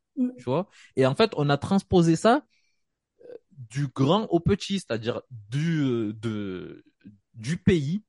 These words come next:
Speaker 1: Mhm.
Speaker 2: On a commencé par le pays en général, les Comores. On l'a transposé à Lille.
Speaker 1: Mhm.
Speaker 2: Wewe Mzwani, wewe Mgazija, wewe, moi, je, je sais même pas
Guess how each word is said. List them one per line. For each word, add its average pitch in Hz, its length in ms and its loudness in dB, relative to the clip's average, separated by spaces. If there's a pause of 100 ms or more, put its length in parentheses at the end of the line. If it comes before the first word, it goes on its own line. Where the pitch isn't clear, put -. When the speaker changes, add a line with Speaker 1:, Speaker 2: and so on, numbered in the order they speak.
(140)
Speaker 1:
Mhm. 240 240 -4 (600)
Speaker 2:
On 104 120 0
a 110 80 0
commencé 131 320 -4
par 156 180 0
le 165 100 -2
pays 135 220 -4
en 113 60 0
général, 95 400 -4 (160)
les 92 140 -10
Comores. - 420 -6 (300)
On 120 100 0
l'a 113 160 2
transposé 170 540 4
à 131 40 8
Lille. 208 360 4 (340)
Speaker 1:
Mhm. 233 180 0
Speaker 2:
Wewe 147 280 6
Mzwani, 151 580 0
wewe 143 240 0
Mgazija, 139 640 2
wewe, 147 340 4
moi, 156 240 2
je, 131 160 0
je 127 160 -10
sais - 140 -8
même 170 240 -2
pas - 220 0